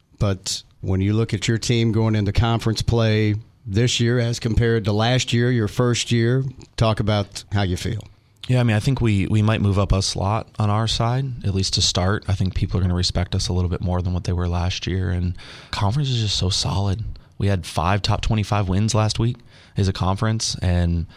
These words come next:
Speaker 2: the top of conference is extremely strong, and especially with the struggles in the Power Five now becoming the Four, whatever it's gonna be called. There's a lot of transfers. A lot of people are able to pick up some talent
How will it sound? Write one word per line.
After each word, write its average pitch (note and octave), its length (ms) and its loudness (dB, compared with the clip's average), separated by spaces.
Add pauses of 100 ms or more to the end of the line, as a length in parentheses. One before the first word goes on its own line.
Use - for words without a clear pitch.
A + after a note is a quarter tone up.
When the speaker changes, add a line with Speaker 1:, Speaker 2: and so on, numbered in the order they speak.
(220)
Speaker 2:
the G2+ 100 0
top G#2+ 320 2
of F#2+ 100 0
conference F#2 480 0
is E2 120 -2
extremely F2 480 -2
strong, E2+ 480 -2 (100)
and F#2 120 2
especially G2+ 400 0
with F#2 100 -2
the E2+ 100 -4
struggles F#2 400 0
in F#2+ 60 0
the F2 100 -2
Power F2 200 0
Five F#2 480 0
now F2+ 140 -2
becoming F2+ 500 -2
the F2+ 100 -2
Four, F#2 480 0
whatever F#2 300 -2
it's F2 100 -6
gonna E2+ 140 -4
be F2 60 -2
called. F2+ 380 0 (160)
There's G#2+ 240 2
a G#2 60 4
lot F#2+ 340 2
of B2 240 -2
transfers. F#2+ 580 -2
A F2+ 60 0
lot F2+ 220 0
of G#2 160 -2
people G2 280 -2
are F#2+ 80 0
able F2+ 140 0
to - 80 -6
pick - 320 0
up F2+ 200 -2
some F2+ 220 -2
talent F2 460 -2